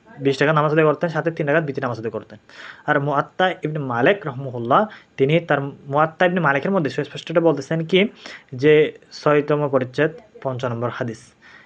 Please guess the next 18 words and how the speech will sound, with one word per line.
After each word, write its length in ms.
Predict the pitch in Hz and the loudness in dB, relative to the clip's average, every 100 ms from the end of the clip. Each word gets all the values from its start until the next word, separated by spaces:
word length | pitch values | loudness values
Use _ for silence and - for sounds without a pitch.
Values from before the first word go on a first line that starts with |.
| _ - | _ 2
এই 180 | 151 165 | 2 2
আন্নাহু 360 | 147 156 160 170 | 0 2 2 2
ক্বালা 360 | 156 147 160 165 | 2 4 4 4
কানা 220 | 156 156 | 2 2
নাসু 520 | 139 151 147 - 175 | 2 0 0 2 4
ইয়াকুমুনা 920 | 151 135 - 170 143 139 151 165 170 | 4 0 0 0 0 -2 2 4 2
ফি 220 | 170 165 156 | 2 0 0
র-, 280 | 143 - 123 | -2 -4 -2
জামানি 500 | 135 143 160 175 196 - - _ | 0 4 4 4 0 -6 -20 _
উমর 240 | 147 156 | 0 2
ইবনে 160 | 160 147 | 2 0
খাত্তাবি 500 | 139 131 160 160 165 | -6 0 2 4 4
ফি 140 | 165 165 165 - | 2 -2 -2 -2
রমজান 680 | 147 - - - 127 131 120 - - - - - _ | -2 -2 -12 -6 4 4 2 -8 -20 -20 -20 -20 _
বিসালাসাতিন 720 | 156 151 143 165 160 156 175 | -2 2 4 4 2 0 2
ওয়া 120 | 156 | 2
ইশরিনা 680 | 143 - - 147 165 156 123 | 0 -2 -4 0 2 2 2
রাকাআতান। 540 | 131 151 143 131 117 | 2 2 2 0 -4